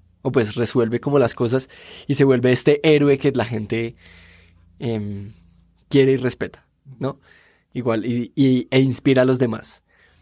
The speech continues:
Y, pero como el policía negro no puede hacerlo. Y resuelve un poco lo de, lo del coso del cine, esta control mental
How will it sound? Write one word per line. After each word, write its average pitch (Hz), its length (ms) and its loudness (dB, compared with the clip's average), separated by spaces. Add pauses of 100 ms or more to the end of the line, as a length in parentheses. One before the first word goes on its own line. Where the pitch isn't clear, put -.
(1500)
Y, 170 380 0 (1500)
pero 170 180 2
como 160 160 0
el 156 80 2
policía 143 340 2
negro 143 220 0
no 139 100 0
puede 127 140 0
hacerlo. - 320 -8 (840)
Y 147 200 2
resuelve 135 480 0
un 139 60 -4
poco 151 260 0
lo 147 160 4
de, 120 320 0
lo 117 180 -6
del 113 420 -6
coso 127 280 -2
del 143 160 2
cine, 185 640 2 (260)
esta - 240 -6
control 139 440 2
mental 139 440 0